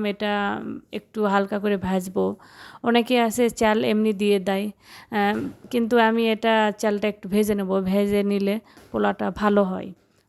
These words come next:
অনেক স্বাদ হয়। তো আমার এই তো প্রায়, মানে, কষানোটা প্রায় হয়ে আসছে। কষানো হয়ে গেলে ওই চালটা আমি দিয়ে দিব, পাতিলে ছেড়ে দিব। আর আলাদা পাতিলে আমি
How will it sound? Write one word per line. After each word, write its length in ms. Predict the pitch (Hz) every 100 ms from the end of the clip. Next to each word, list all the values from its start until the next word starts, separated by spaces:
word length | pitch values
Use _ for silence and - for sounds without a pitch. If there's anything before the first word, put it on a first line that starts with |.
| 220
অনেক 200 | 202 196
স্বাদ 260 | - 190 185
হয়। 200 | 180 185 208 _ _ _ _ _ _ _
তো 60 | 247 247
আমার 300 | 247 254 247
এই 100 | 240
তো 200 | 233 240 226 220 214 -
প্রায়, 280 | 226 220 220
মানে, 240 | 220 214 208 208
কষানোটা 600 | 220 220 214 202 190 208
প্রায় 340 | 196 208 202 202
হয়ে 240 | 196 202 202
আসছে। 480 | 196 202 185 - 196 208 - _ _
কষানো 340 | 226 208 220 214
হয়ে 240 | 208 214 208
গেলে 220 | 214 208 208
ওই 120 | 196
চালটা 440 | - 202 196 202 196
আমি 180 | 190 233 - _ _ _ 214
দিয়ে 320 | 196 202 190
দিব, 220 | 190 185 190 208 -
পাতিলে 340 | 214 185 196 196
ছেড়ে 260 | - 202 190
দিব। 200 | 185 180 214 196 - _ _ _ _ _ _ - - _ -
আর 100 | 190
আলাদা 360 | 214 233 254
পাতিলে 400 | 254 262 254 247 254
আমি 180 | 247